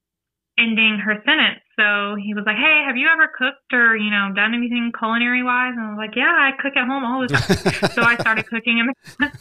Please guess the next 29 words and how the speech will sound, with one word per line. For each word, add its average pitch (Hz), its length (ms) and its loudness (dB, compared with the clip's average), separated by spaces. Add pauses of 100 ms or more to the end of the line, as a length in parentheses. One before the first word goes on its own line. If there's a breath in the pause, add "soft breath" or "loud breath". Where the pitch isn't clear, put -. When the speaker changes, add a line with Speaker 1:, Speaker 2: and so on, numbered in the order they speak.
Speaker 1:
<laughs> - 160 -10
I - 80 0
started 226 280 -2
cooking 247 280 -6
in 277 80 -2
the 285 80 0
cafe. 294 760 2 (340 loud breath)
And 220 340 0
that's, 233 300 2
like, 208 240 0 (160)
the 220 100 2 (160)
top 233 240 2
of 247 160 0
the 254 80 2 (100)
food 285 320 0
chain 208 280 0
in 196 140 -2
prison 202 420 -2
when 202 160 -2
you're 220 180 4
able 208 300 0
to 190 260 0 (560)
eat 254 220 -2
what 233 200 0
you 226 200 -2
want. 220 420 0
Speaker 2:
Yeah. 208 180 -4 (120)
Speaker 1:
Um, 208 640 -2 (480)
and 214 520 0